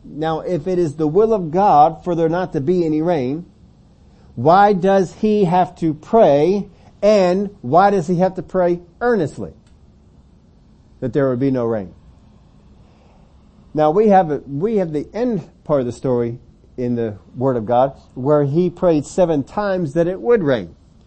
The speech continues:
Now, God said, "It's gonna rain. I'm gonna send rain now."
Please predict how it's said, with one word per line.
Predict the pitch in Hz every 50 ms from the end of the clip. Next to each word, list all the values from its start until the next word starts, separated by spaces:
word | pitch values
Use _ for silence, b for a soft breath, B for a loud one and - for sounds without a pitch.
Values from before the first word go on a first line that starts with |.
| b b b b b b
Now, | 160 175 180
God | 160 156 214 233 233 180
said, | - - 190 175 175 180
"It's | 175 147 131
gonna | - 170 165 175 185
rain. | 214 233 214 151 110 90 - - _ - - - - - -
I'm | 139 143 151
gonna | 143 156 156 156 147
send | - 190 185 185 185
rain | 208 214 202 180 147
now." | 131 113 98 82